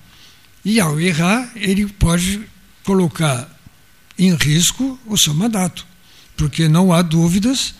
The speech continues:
de que dezenas, quem sabe centenas de parlamentares têm essa ânsia de vingança, entre aspas, dessa derrota que foi imposta ao presidente Bolsonaro. Então, vai ser um mandato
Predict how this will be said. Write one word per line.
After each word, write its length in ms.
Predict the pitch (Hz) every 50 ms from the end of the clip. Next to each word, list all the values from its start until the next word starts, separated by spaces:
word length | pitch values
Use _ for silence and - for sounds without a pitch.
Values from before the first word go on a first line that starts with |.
| - - - - - -
de 180 | - 143 175 175
que 440 | - - 160 165 165 151 131 113 - - - - _ - - _ _ _ _ _ _ _ - - - _ _ _ _
dezenas, 800 | - 139 156 175 156 139 120 127 160 196 202 185 151 123 113 -
quem 180 | - 151 143
sabe 280 | 131 - 170 170 165 147
centenas 580 | - 147 139 131 - - 165 185 202 202 175 139
de 100 | 143 139
parlamentares 960 | - 143 131 131 135 131 123 110 113 117 139 156 180 196 165 120 101 - - - - - - - - -
têm 260 | 180 190 196 180 151
essa 300 | 143 135 - - 175 180 165
ânsia 680 | 156 156 180 220 208 - - - 135 127 113 101 90 - - - - - - - _ _ -
de 300 | 180 175 165 131 170 160
vingança, 840 | 143 120 143 156 151 143 135 143 175 196 196 175 - - - 135 123 - - 139
entre 320 | 143 135 - 123 127 123 131
aspas, 540 | 165 185 170 - - - 113 113 - - - - - - - - -
dessa 320 | 151 151 165 160 160 180 170
derrota 500 | 170 180 175 143 147 147 156 156 - 175
que 120 | - 131
foi 220 | - - 165 170
imposta 680 | 170 165 131 - 139 143 143 151 147 - - 175 175 180 - - - - - - -
ao 140 | - 143 151
presidente 500 | 139 160 151 135 135 135 143 143 - -
Bolsonaro. 600 | 147 151 156 - - 196 190 170 147 139 120 110 98 - - - - - - - - _ -
Então, 460 | 151 143 135 - 156 160 180 185 180
vai 180 | 160 156 160 147
ser 320 | 120 - - 165 175 175
um 200 | 170 196 196 165
mandato 880 | 165 160 156 143 139 127 131 151 165 196 202 - - - 226 233 240